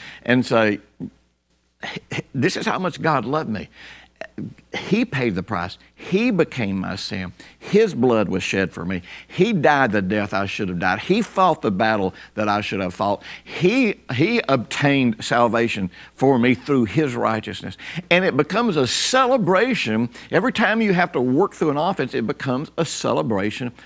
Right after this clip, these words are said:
of peace. It becomes a celebration of the fact that God made peace with you through the Lord Jesus. But I'm just gonna tell you something. If you just file that away in the back of your mind as a theological fact and you never take yourself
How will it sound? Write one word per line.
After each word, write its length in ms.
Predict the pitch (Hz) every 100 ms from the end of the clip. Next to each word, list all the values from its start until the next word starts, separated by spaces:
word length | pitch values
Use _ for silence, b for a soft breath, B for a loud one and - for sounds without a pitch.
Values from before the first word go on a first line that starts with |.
| B
of 200 | 135 -
peace. 300 | - 170 113
It 60 | 113
becomes 300 | 135 135 120
a 60 | 110
celebration 760 | - 139 147 104 95 98 120 - B B B B
of 180 | 123 120
the 100 | 123
fact 220 | 117 113
that 180 | 104 92
God 320 | 107 113 135
made 320 | 120 131 110
peace 280 | - 147 147
with 160 | 104 101
you 160 | 107
through 180 | 104 104
the 80 | 98
Lord 240 | 101 95
Jesus. 420 | 90 131 - - B B
But 120 | - 202
I'm 80 | 247
just 100 | -
gonna 160 | 226
tell 140 | 247 208
you 120 | 151
something. 300 | 117 101 101 B B B
If 140 | 160 160
you 140 | 285
just 260 | 294 208 -
file 540 | - 175 175 202 226
that 180 | 196 196
away 460 | 143 113 131 175
in 100 | 170
the 80 | 107
back 360 | 95 120 151 143
of 80 | 113
your 120 | 117
mind 380 | 110 120 135 120
as 120 | 101
a 80 | 101
theological 840 | - 131 117 107 120 110 101 98
fact 400 | - 107 120 107
and 100 | 98
you 100 | 117
never 300 | 127 127 104
take 300 | - 120 -
yourself 240 | 110 107